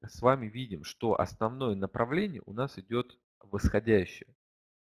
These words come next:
а, на текущий момент. И, а, эта ситуация поменяется в том случае, да, вот, ну, например, для недельного таймфрейма, если цена уйдёт ниже данного уровня,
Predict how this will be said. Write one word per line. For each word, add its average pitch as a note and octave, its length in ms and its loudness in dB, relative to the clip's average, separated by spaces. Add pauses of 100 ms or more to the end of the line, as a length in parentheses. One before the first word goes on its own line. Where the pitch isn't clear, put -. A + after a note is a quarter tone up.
(440)
а, F2+ 140 0
на G2+ 120 -2
текущий - 400 -4
момент. F#2 240 -4 (120)
И, B2 360 6
а, F#2+ 300 8
эта A#2+ 240 2
ситуация - 480 4
поменяется G#2+ 720 0
в - 60 -20
том G3 240 -4
случае, - 420 -8
да, G#2+ 200 8
вот, F#2+ 220 -8
ну, G2+ 140 -8
например, F2+ 400 -6
для F#2 160 -4
недельного F#2+ 500 0
таймфрейма, E2+ 440 -8
если C#3 240 -8
цена F#2+ 140 -6
уйдёт F#2 300 -6
ниже G2+ 220 -6
данного F#2 280 -2
уровня, F2+ 400 -6